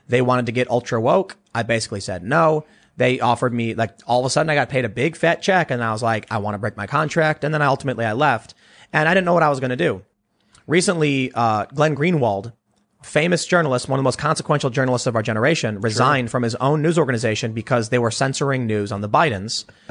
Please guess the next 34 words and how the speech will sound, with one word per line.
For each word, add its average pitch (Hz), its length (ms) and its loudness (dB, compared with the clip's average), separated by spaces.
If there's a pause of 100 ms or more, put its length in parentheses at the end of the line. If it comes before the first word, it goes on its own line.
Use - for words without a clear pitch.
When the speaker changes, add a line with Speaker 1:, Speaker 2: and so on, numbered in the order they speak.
(340)
Speaker 1:
And 135 180 2
you 143 60 2
know 151 60 6
what - 80 0
the 165 80 2
response 123 520 0
was 170 520 0
from, 120 640 0
uh, 104 320 -2
the 113 100 -4
editor? 156 320 -2 (540)
And 170 100 2
I'm, 170 80 0
I'm 156 80 -2
sorry, 165 160 2
not 165 100 2
from 170 100 -4
the 151 60 2
editor, 135 220 2
from, 131 400 -2
I 123 80 -4
can't 147 160 -6
remember 165 220 0
who, 139 100 -6
who, 139 160 -2
who 131 120 -4
le-, 127 180 -2
levied 120 260 0
this 104 120 -2
criticism. 101 500 -6 (600)
They 131 120 2
said 160 260 2
something 156 460 0
like, 123 480 0